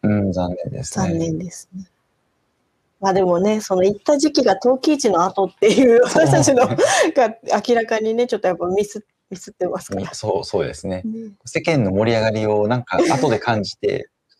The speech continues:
Speaker 1: それに乗らねばって言ったら、
Speaker 2: そうそうそう。
Speaker 1: 遅れていったから、
Speaker 2: うん。
Speaker 1: いいの売れてたっていう。
Speaker 2: いや、そりゃそうだよね、
Speaker 1: そう。
Speaker 2: 普通に考えてね。
Speaker 1: 陶器市が、あの、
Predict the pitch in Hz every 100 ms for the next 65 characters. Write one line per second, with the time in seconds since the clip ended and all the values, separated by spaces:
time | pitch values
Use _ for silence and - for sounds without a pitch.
0 | - - 123 113 110 - 175 170 - -
1 | _ - - 156 101 95 101 - _ -
2 | 110 123 123 120 - - 110 208 - -
3 | 202 190 180 127 113 85 98 202 175 175
4 | 170 - 196 226 220 220 233 311 415 480
5 | 269 196 170 220 - 190 190 185 202 180
6 | 185 185 - - 196 208 - 147 143 165
7 | 139 98 92 90 - - 87 85 82 82